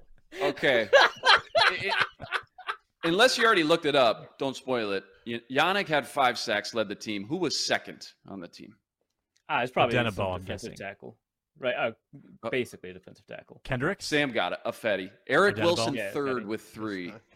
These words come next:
Speaker 4: fine.
Speaker 1: Hilarious.
Speaker 2: Eric Wilson!
Speaker 1: Yeah.
Speaker 4: With
Speaker 1: Yep.
Speaker 4: three.
Speaker 2: A special
Speaker 1: Eric
Speaker 2: team
Speaker 1: Wilson.
Speaker 2: safety
Speaker 4: What a
Speaker 2: at
Speaker 4: year.
Speaker 2: linebacker.
Speaker 1: Yeah.
Speaker 2: Oh, my God.
Speaker 1: Hundred twenty-two tackles, eight tackles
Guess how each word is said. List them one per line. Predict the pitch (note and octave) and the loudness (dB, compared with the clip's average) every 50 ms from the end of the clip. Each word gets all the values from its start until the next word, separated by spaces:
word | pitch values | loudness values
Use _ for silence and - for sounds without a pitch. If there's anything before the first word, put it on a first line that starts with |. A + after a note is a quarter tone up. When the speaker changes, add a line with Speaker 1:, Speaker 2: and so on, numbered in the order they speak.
| - | -16
Speaker 4:
fine. | - G2+ | -14 -10
Speaker 1:
Hilarious. | G2 F#2+ F2+ F2+ F2+ F#2 F2+ F2+ - | -10 -8 -8 -8 -6 -8 -6 -2 0
Speaker 2:
Eric | F#3 B3+ D#4 E4+ F#4+ G4 F#4+ - | 2 2 2 2 0 -2 -2 -4
Wilson! | F4 D#4+ D#4+ E4+ F#4+ G#4 G#4+ G4 F4+ - - - G#4 G4 F#4+ E4+ C#4+ - - _ _ _ - A2+ | -6 -6 -2 0 0 2 2 0 -2 -6 -6 -6 -4 -4 -4 -6 -8 -12 -20 _ _ _ -14 -10
Speaker 1:
Yeah. | B2+ C3+ C3+ C#3 C#3+ C#3+ C#3+ C#3 C3+ C3 A#2 A2+ - - _ _ - | -6 -4 -2 0 0 2 2 2 2 0 -2 -4 -16 -20 _ _ -8
Speaker 4:
With | - D3+ E3+ B2 | -2 -2 0 0
Speaker 1:
Yep. | B2 C3+ D3 D#3 D3 | 0 -4 -4 -4 -2
Speaker 4:
three. | D3+ D#3+ F3 F3+ F#3 F#3+ F3+ D3+ B2+ | 0 2 4 6 6 6 4 4 2
Speaker 2:
A | |
special | B2+ - - - - D4+ | 0 0 -2 -2 -2 -6
Speaker 1:
Eric | A#3+ A#3 | -4 -2
Speaker 2:
team | - C#4+ C4+ | -2 -2 -2
Speaker 1:
Wilson. | C4 A3 - | -2 -4 0
Speaker 2:
safety | - C4 C#4+ - | 2 4 6 8
Speaker 4:
What | G4 - F#4 | 6 6 6
a | E3 D3+ B3+ G#3+ | 6 2 2 2
Speaker 2:
at | G#3+ G#3+ | 2 2
Speaker 4:
year. | - A#3 G#3+ | 2 2 2
Speaker 2:
linebacker. | G#3 A3+ C#4+ D#4 D#4 D4+ G3 F3 F3 E3+ - - F3+ E4+ E4 | 2 2 2 0 -2 -2 -2 0 0 -2 -4 -6 -6 -6 -6
Speaker 1:
Yeah. | - D4 D4 - - | -6 -6 -6 -8 -4
Speaker 2:
Oh, | - - - D4 C4 A#3+ - | -2 2 2 2 2 2 4
my | A#3+ A#3 A3 A3+ | 6 6 6 6
God. | G3+ B3 B3+ B3+ B3+ D4+ | 2 2 2 2 2 0
Speaker 1:
Hundred | C#4+ C4 | -2 0
twenty-two | F#3+ F#3+ G3 G#3 G#3 G3 - - - - - G3 G3 F3+ - - | 2 2 2 2 2 -2 -2 -2 2 2 2 2 2 -2 -2 0
tackles, | F3 D#3+ D#3+ E3 F3 - F#3 F#3 D#3+ - - - | 2 4 6 4 4 2 0 -2 -2 -4 -4 -2
eight | D3 D#3+ E3+ F3 - - - C#3+ | 0 0 0 -2 -4 -10 -4 0
tackles | C#3 C#3+ D#3 - D#3+ D#3+ C3+ - | 0 0 0 0 -4 -6 -6 -8